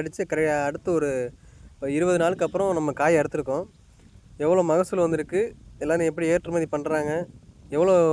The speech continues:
காய் வந்திருக்கு, எவ்வளோ பெருசா வந்திருக்கு அப்படிங்கிறத நீங்களே பாருங்க. இப்ப பாருங்க, காயெல்லாம் ஏற்றுமதி பண்ணிக்கிட்டு இருக்காங்க, வியாபாரி தான் வாங்கியிருக்காங்க. ஒரு கிலோ வந்து பத்து ரூபா ஐம்பது பைசா அப்படின்னு இப்ப ஏத்திக்கிட்டு இருக்காங்க. இப்போ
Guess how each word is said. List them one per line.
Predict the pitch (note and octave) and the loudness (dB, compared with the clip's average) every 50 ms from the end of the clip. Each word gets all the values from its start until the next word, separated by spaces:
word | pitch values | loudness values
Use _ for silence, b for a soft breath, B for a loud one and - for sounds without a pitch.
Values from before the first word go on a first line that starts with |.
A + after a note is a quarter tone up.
| D#3 D3 C#3+ C#3 C3+ C3 B2+ B2+ B2 A#2+ A#2+ A#2 A#2 - B2+ - - | 2 2 2 0 0 0 0 0 -2 -4 -6 -8 -14 -18 -20 -20 -6
காய் | - C#3 D#3 F3 E3+ | -2 0 0 2 2
வந்திருக்கு, | E3 D#3 D3 C#3+ D3+ G3 | 0 0 -2 -4 -2 -2
எவ்வளோ | F3 D#3+ E3 F3 F#3+ E3+ | 0 2 4 2 2 0
பெருசா | F3 E3 - F3+ E3 D#3 | 0 -4 -2 -2 -2 0
வந்திருக்கு | D3+ D3+ D3 D#3 D#3+ D#3 | -2 -4 -2 -2 -2 -2
அப்படிங்கிறத | C#3+ C#3+ D3 C#3 C#3+ D3 E3 | -2 -4 -4 -4 -4 -4 -2
நீங்களே | D#3 C#3+ C3+ C3+ C#3 C#3 - B2+ | -4 -2 -2 -2 -4 -2 0 -2
பாருங்க. | A#2 A2+ G#2+ G2+ F#2+ - - - - - - _ - - - _ _ _ _ - - - - - - - - - - | -2 -2 -4 -8 -12 -16 -20 -20 -20 -20 -20 _ -20 -20 -20 _ _ _ _ -20 -20 -18 -18 -18 -16 -16 -16 -16 -2
இப்ப | - C#3 B2+ B2 C#3+ | 0 0 4 6 8
பாருங்க, | D#3 E3 F3+ F3 E3 E3 F#3 G3 G3 | 8 8 8 8 8 8 6 6 6
காயெல்லாம் | D3+ D3+ D3+ D#3 D#3 D3+ D#3 D#3 D#3 D3+ D3 C#3+ C#3 C3 C3 B2+ B2 A#2+ A#2 A#2 A2+ A#2 A2+ - - - - C#3 | 6 6 8 8 6 6 6 6 4 4 4 2 2 2 0 0 0 -2 -2 -4 -6 -8 -12 -14 -12 -6 0 0
ஏற்றுமதி | D3+ D#3+ - D#3+ D#3+ C#3+ C3+ C3 | 0 2 2 2 2 0 0 0
பண்ணிக்கிட்டு | C#3 C3+ D3 D3+ C#3+ C3+ | 0 0 0 0 -2 -4
இருக்காங்க, | B2 B2+ B2 A#2+ A#2 A#2 A#2+ C#3 D3+ D3 | -2 -2 0 0 0 0 0 0 0 0
வியாபாரி | C3+ C3 C3 C3 C3 C3 C3 B2+ | 0 2 2 0 0 0 0 0
தான் | C3+ C3 | 0 0
வாங்கியிருக்காங்க. | B2+ B2+ C3 B2+ A#2 A#2+ A2+ A2 A2 A#2 D3 F3 F3 E3+ E3 - D#3 - - - - - - C3+ | 0 0 -2 -2 -2 -4 -4 -4 -4 -6 -6 -8 -10 -14 -16 -18 -16 -16 -18 -18 -14 -4 0 2
ஒரு | C#3 C3+ B2+ - - | 2 2 0 -2 0
கிலோ | F3+ F#3+ G#3+ A3 G#3+ | 2 4 6 6 6
வந்து | F#3+ E3+ D#3+ D#3 D#3+ G3 A#3+ A3+ E3+ - | 6 4 4 2 2 2 0 0 0 -2
பத்து | D3 C#3+ C3+ - E3 | -2 -2 -2 0 2
ரூபா | E3+ F#3+ F3+ | 4 4 4
ஐம்பது | D#3+ D3+ D3 C#3+ C#3 | 4 4 2 2 2
பைசா | C#3+ C#3 - - D#3 C#3+ C#3 | 0 0 0 2 2 2 2
அப்படின்னு | C3 C3+ C3 C3 C3 C3+ D#3 G3 C4+ - - - - - - - - - | 0 0 -2 -2 0 0 -2 -2 -4 -6 -10 -16 -18 -18 -18 -16 -14 -10
இப்ப | B2+ C3+ C3+ C#3 | -2 0 2 2
ஏத்திக்கிட்டு | D3+ D3+ D3+ C#3+ B2+ B2+ | 2 2 0 -2 -2 -2
இருக்காங்க. | A#2+ A#2+ A#2 A2 A2 A#2 D3 - - - - - - - - - - C4+ C4 - C#3 | -2 -2 -2 -2 -4 -4 -6 -8 -10 -16 -20 -20 -20 -20 -20 -18 -18 -18 -10 -8 -8
இப்போ | C3+ D3+ D3+ | -4 0 0